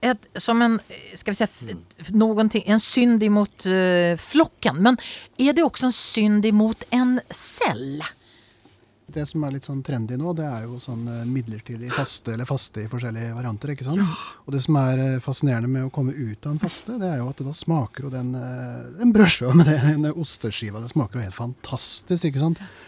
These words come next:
Speaker 3: Fordi det skjer noe med smaksløkene og smaksapparatet hvis du overstimulerer det gjennom fråtseri, da går kvaliteten ned. Det er en gammel gresk filosof som het Epikur, som, eh, han ble,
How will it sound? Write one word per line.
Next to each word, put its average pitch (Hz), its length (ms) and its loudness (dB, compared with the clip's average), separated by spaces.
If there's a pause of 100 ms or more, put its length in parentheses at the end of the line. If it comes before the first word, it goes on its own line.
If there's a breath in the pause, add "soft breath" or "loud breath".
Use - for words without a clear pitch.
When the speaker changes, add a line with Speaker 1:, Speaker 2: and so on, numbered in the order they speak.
(140 loud breath)
Speaker 3:
Fordi 143 160 2
det 143 120 4
skjer 104 340 -2
noe 143 140 2
med 123 200 2
smaksløkene 98 1040 -2
og 120 60 -8
smaksapparatet 107 960 -10
hvis 117 180 -8
du 110 420 -10 (480 soft breath)
overstimulerer 104 800 -2
det 120 140 -4
gjennom 104 180 -4
fråtseri, 156 420 2
da 156 140 4
går 113 400 -4
kvaliteten 113 540 -8
ned. 98 160 -10 (320 soft breath)
Det - 40 -6
er 117 40 -2
en 147 60 4
gammel 160 360 6
gresk 143 260 2
filosof 196 460 0
som - 140 0
het 165 100 2
Epikur, 156 460 0
som, 175 340 2
eh, 165 280 -4
han 147 280 -2
ble, 139 540 -2